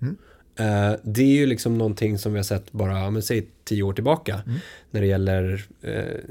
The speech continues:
Speaker 2: Netflix, Spotify har börjat mer och mer med det när det gäller poddar och såna saker också. Och, eh, hur ser det ut kopplat till live då, skulle du säga?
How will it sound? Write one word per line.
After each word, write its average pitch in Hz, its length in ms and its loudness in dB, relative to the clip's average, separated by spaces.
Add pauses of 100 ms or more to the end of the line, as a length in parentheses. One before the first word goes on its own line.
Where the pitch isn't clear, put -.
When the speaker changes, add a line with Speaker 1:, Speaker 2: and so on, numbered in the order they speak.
Speaker 2:
Netflix, - 840 -4 (240)
Spotify - 500 -4
har 110 240 2
börjat 101 360 0
mer 104 180 0
och 104 80 0
mer 101 120 0
med 95 140 -2
det 98 240 -2
när 92 80 -4
det 90 80 -2
gäller 92 120 -6
poddar 101 520 -4
och 101 100 -6
såna 90 200 -6
saker - 300 -10
också. - 320 -8 (420)
Och, - 440 -2
eh, 113 260 2 (340)
hur 139 200 -2
ser 143 180 0
det 160 240 4
ut 98 420 0
kopplat - 360 -4
till 101 540 -4
live 139 360 -4
då, - 120 -8
skulle - 180 -8
du 92 60 -4
säga? 95 320 -6